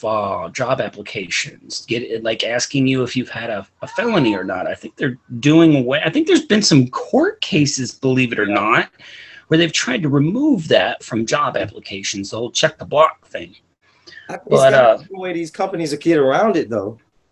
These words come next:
Speaker 2: You know, it's gotta be, 'cause I've seen it on tons.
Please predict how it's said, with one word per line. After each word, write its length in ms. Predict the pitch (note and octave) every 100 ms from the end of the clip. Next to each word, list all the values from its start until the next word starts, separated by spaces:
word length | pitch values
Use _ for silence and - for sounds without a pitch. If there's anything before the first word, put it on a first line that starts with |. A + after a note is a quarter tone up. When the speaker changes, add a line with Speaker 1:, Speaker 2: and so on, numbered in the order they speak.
| _ _ -
Speaker 2:
You 80 | D3+
know, 100 | D#3
it's 220 | D3 C3
gotta 280 | C#3 F3 F3
be, 160 | E3 C#3+ -
'cause 140 | C3
I've 160 | D3 D#3+
seen 420 | - E3 C#3+ B2
it 160 | G#2+ -
on 320 | G#2 G2 D#2+ - _ -
tons. 580 | D3+ C3 G2+ F#2 -